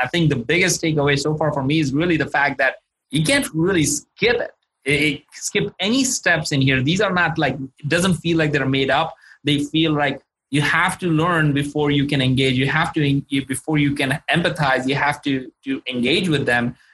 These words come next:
in some sort. You can't create excitement if you are not passionate about them, which, which you talked about empathy.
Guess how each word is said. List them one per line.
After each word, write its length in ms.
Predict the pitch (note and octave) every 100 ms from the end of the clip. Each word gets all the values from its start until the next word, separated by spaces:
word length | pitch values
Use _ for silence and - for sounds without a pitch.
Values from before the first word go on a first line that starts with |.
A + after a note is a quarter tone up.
| -
in 100 | C#3
some 240 | C#3 C3
sort. 240 | C3 B2+ B2
You 80 | B2
can't 300 | F3+ F3+ -
create 160 | D#3+
excitement 720 | C#3 - - D#3 G3+ G3+ D3+ C#3
if 160 | C3+
you 280 | C#3 C#3 C3+ _ -
are 80 | D3
not 260 | C#3+ C3+
passionate 480 | - E3 F#3 - D3+
about 380 | C#3 B2+ C3+ C3
them, 300 | C#3 C3+ C3+
which, 260 | B2+ - - B2
which 140 | A#2+
you 80 | B2
talked 240 | C3+ C3
about 140 | B2+ B2
empathy. 600 | E3 E3 D3 C3+ C3